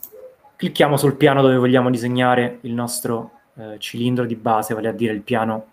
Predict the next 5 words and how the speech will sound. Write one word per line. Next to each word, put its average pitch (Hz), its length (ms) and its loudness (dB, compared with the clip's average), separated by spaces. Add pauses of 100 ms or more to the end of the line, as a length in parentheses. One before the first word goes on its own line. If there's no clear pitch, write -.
(640)
orizzontale, 120 840 -2 (260)
X - 200 -6
Y. 180 680 -2
Possiamo 131 300 -2
cliccarlo 127 760 0